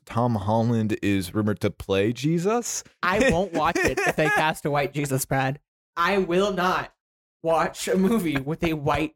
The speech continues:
Speaker 2: Jesus. He wasn't white. No one in the Bible is white. Not
Speaker 1: <laughs>
Speaker 2: one single person in the Bible is white.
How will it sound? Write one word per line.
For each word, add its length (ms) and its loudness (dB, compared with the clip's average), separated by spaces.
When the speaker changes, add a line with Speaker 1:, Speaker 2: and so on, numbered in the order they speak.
Speaker 2:
Jesus. 580 -2
He 100 0
wasn't 460 -2
white. 320 0
No 180 2
one 260 2
in 80 -4
the 80 0
Bible 400 0
is 100 -2
white. 320 2
Not 280 0
Speaker 1:
<laughs> 0 -
Speaker 2:
one 260 0
single 340 0
person 540 0
in 100 0
the 120 2
Bible 420 0
is 140 -2
white. 440 -2